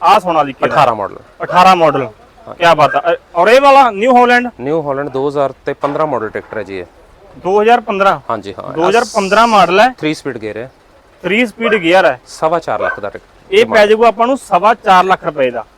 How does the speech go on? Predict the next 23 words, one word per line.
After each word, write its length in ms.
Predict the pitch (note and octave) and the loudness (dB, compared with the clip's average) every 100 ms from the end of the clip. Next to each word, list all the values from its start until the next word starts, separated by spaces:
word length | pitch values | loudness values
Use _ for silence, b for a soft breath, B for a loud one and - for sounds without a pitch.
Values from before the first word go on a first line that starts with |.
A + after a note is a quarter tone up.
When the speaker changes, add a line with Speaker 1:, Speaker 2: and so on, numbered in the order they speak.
| _ | _
Speaker 2:
ਥ੍ਰੀ 140 | D3 B2+ | -10 -10
ਸਪੀਡ 240 | - F#2 | -12 -18
ਗੇਅਰ। 140 | F2 - _ _ - _ | -18 -20 _ _ -20 _
Speaker 1:
ਠੀਕ 200 | F3+ E3+ | -6 -2
ਹੈ 80 | C#3+ | -2
ਜੀ। 160 | A#2+ A2 - _ B2 | -6 -12 -20 _ -10
Speaker 2:
ਆਹ 100 | A#2+ | -10
ਪ੍ਰੀਤ 400 | - A2+ B2 B2 | -12 -12 -10 -12
ਹੈ 60 | |
ਜੀ। 120 | B2+ B2+ _ _ _ _ _ _ _ _ _ _ | -16 -20 _ _ _ _ _ _ _ _ _ _
Speaker 1:
ਇੱਕ 160 | F#3+ G#3+ | -6 -2
ਇੱਧਰ 220 | G3+ B3 | 0 2
ਖੜਾ 200 | G3+ A3 | 4 4
ਜੀ, 60 | A3 | 4
ਇਹਦਾ 160 | A3 | 4
ਦੇਖੋ, 320 | G#3 D#3+ D3 - _ _ _ _ - | 4 0 -6 -8 _ _ _ _ 0
ਫੋਰ 200 | G3 A3 | 2 4
ਬਾਏ 140 | A#3+ | 2
ਫੋਰ 220 | G3+ A3+ | 2 0
ਖੜਾ 180 | G3+ G3 | 2 2
ਇੱਧਰ, 180 | G#3+ B3 | 0 -2
ਪ੍ਰੀਤ 360 | - G#3+ A3 A3 | -6 -2 -2 0
ਟਰੈਕਟਰ। 420 | A3 F#3+ A3+ | -2 -2 -6